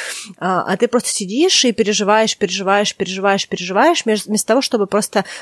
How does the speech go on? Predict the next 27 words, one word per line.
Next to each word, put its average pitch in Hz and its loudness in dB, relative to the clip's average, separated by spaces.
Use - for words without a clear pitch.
потратить 220 0
немножечко 240 2
усилий 190 0
на 185 2
действие 220 2
и 214 0
сделать, 226 2
и - -8
понять, 208 0
что - -8
ничего 214 -4
там 190 -2
страшного 202 -4
и 220 2
не 202 4
было. 170 0
Но 190 0
когда 190 -2
это 208 0
уже 190 2
прошло 208 0
какой-то 196 0
путь, 330 0
эта 208 2
лавина, 214 2
она 190 2
становится 196 -2